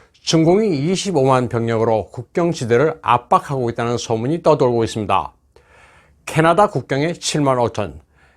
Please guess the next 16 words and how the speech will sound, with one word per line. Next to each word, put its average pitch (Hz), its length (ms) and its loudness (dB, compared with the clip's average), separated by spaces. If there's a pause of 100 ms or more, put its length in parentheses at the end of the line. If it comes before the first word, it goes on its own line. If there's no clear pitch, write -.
(120)
멕시코 131 600 0
국경에 175 480 -2 (160)
십칠만 220 640 2
오천의 131 500 0
중공군이 131 640 -2 (420)
미국을 143 420 2
호시탐탐 190 880 -4
노리고 143 400 4
있다는 123 280 0
겁니다. 104 520 -4 (1600)
중공군이 185 800 4
캐나다에서 151 580 4
혹한기 175 720 -2
훈련을 127 580 0
받아온 113 400 2
사실은 120 480 -4